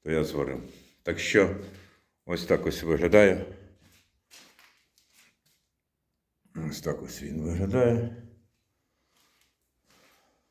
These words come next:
Так що, думаю, все супер. Ну, мені вистачає, скажімо так. Так, добре. Буду зараз зачинятися. Треба відпочити.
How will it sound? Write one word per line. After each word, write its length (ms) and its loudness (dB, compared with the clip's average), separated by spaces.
Так 120 -20
що, 140 -16
думаю, 360 0
все 380 -4
супер. 420 -10
Ну, 400 4
мені 560 8
вистачає, 960 2
скажімо 520 -8
так. 160 -10
Так, 200 8
добре. 320 4
Буду 340 -4
зараз 320 4
зачинятися. 1040 0
Треба 240 -6
відпочити. 760 -2